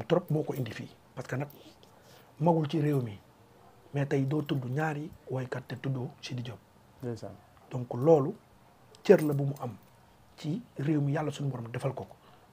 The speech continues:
Speaker 1: ku bëgg ak ku bañ man du ma wax lu ñaaw.
Speaker 2: Mhm.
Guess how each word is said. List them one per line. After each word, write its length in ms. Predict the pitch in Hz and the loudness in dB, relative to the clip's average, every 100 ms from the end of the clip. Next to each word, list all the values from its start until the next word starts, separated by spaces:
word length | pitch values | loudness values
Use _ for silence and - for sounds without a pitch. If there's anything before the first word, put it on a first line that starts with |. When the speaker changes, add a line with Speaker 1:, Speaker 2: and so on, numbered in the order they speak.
| - | -4
Speaker 1:
ku 80 | 131 | 2
bëgg 300 | 147 160 - | 4 4 2
ak 160 | - - | -4 -6
ku 80 | |
bañ 160 | 123 101 92 - - - - - - - - | -6 -6 -12 -20 -20 -20 -20 -20 -20 -20 -6
man 200 | 135 180 | -2 0
du 60 | 196 | 2
ma 100 | 202 | 2
wax 140 | 196 | 2
lu 100 | 151 | 2
ñaaw. 280 | 151 135 113 - - - | 0 -2 -4 -10 -14 -6
Speaker 2:
Mhm. 280 | 147 147 | -4 -4